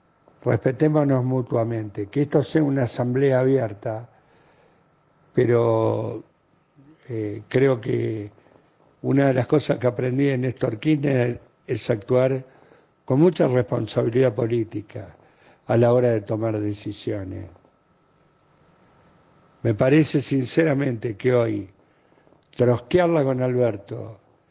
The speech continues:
delarruizarlo y empujarlo a los márgenes de la política es un acto de una fenomenal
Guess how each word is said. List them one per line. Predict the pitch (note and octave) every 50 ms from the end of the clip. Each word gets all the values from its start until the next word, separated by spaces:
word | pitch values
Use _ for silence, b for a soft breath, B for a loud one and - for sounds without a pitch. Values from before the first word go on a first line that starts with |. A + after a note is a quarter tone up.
| b b b b b -
delarruizarlo | A2+ G#2+ C#3+ C#3+ C#3 C3+ C#3 C3+ B2+ A#2+ C3 C3+ C3+ C3 C3+ B2+ - - - E3 D3+ C3 A#2+ A#2 A2 G#2+ A2 G#2+ G#2 G2+ G2 - b b b b b b b b b _
y | - A#2 B2+
empujarlo | B2 A#2+ A2 - B2 A#2 - - E3 E3+ D#3+ D#3+ D#3+ D3+ C3+ B2+ C3+ C#3 B2 A#2+ - - - _ _ b b b b b b b _
a | - A#2+
los | A#2 A#2+ A2+ A#2+
márgenes | C#3+ D#3 D#3 D#3 D#3 - C3+ B2+ B2+ A#2+
de | A#2 A2
la | A#2+ A2+ G2+
política | A#2+ A#2 A#2+ C3+ D#3 D3+ D3+ E3+ D3 B2 - C3 A2+ G#2 G2+ G#2 - _ b b b b b b b b b
es | - A#2+ A#2 - -
un | C3+ B2+ B2 C#3+
acto | D3 D3 C3 - - D3 C3+
de | B2 B2
una | C3 C3+ C3 A#2+ A#2+ - - _
fenomenal | _ - - C#3 C3 B2+ C3+ C3+ C3 C3+ C3+ C#3 D3 E3 F3+ G3 G3+ F#3+